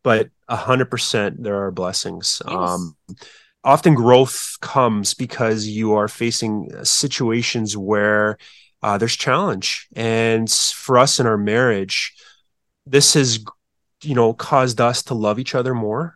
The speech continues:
Speaker 1: And that's an interesting thing to say, I know, but it really has, because we've learned a lot about each other through this. Um, we've learned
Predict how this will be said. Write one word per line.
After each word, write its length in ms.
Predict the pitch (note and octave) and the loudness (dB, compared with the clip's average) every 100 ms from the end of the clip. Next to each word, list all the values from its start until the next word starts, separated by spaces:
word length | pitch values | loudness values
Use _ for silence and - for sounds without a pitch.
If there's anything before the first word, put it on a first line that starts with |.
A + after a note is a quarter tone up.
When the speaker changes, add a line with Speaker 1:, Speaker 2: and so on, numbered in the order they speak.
| - | -4
Speaker 1:
And 160 | C#3+ | 2
that's 220 | C#3+ D3+ D#3+ | 4 4 4
an 60 | |
interesting 280 | C#3 - C3+ | 2 2 0
thing 140 | C3+ | -2
to 80 | A2+ | -2
say, 220 | - B2+ A2 | 0 2 0
I 140 | G2+ | 0
know, 340 | G#2 C#3 G2 - - _ - | 0 0 -2 -6 -20 _ -4
but 100 | A#2+ | 2
it 60 | |
really 240 | A#2 C3 B2+ | 4 4 4
has, 360 | A#2 C#3+ B2 | 4 4 2
because 440 | G2+ A#2 B2 A2+ G#2+ | -2 -6 -4 -4 -4
we've 160 | A#2+ | -4
learned 240 | A2 B2 C#3 | 0 2 2
a 60 | |
lot 240 | A#2 G#2+ A#2+ | 2 4 2
about 240 | B2 G#2 | 0 -4
each 180 | G2+ - | -4 -6
other 200 | G2 G2 | -6 -8
through 240 | - G2+ | -10 -10
this. 340 | F#2+ F#2+ - - - - _ | -8 -6 -6 -6 -12 -20 _
Um, 320 | - G2+ G2+ G#2 | -4 -2 0 -2
we've 160 | A2+ | -2
learned 600 | G#2 A2 A#2+ B2+ B2 A#2 | 0 4 6 6 4 0